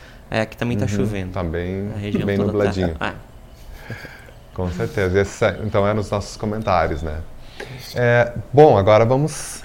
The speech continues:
Speaker 2: seguir, né, professor? Porque agora a nossa próxima parte, que é a Ordem das Vésperas, é, especificamente a gente vai ter,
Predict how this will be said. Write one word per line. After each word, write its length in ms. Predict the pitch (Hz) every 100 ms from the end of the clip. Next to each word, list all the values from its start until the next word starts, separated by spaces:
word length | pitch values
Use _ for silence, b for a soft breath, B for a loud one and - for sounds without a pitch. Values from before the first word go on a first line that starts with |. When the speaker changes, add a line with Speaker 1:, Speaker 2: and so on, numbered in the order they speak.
| -
Speaker 2:
seguir, 420 | - 165 151 170
né, 160 | 131 113
professor? 640 | 127 120 120 - 107 95
Porque 280 | - 104 -
agora 280 | 127 127 139
a 40 |
nossa 260 | 143 143 147
próxima 460 | - 135 131 156
parte, 460 | 151 117 120 120 -
que 100 | -
é 60 | 107
a 100 | 104
Ordem 240 | 104 110
das 200 | 120 110
Vésperas, 680 | 110 101 - - 160 180 - B B B B B B
é, 600 | 117 117 113 113 110 104 -
especificamente 640 | - 151 - 151 143 143
a 40 | 160
gente 120 | 147
vai 140 | 147
ter, 420 | 147 147 147 147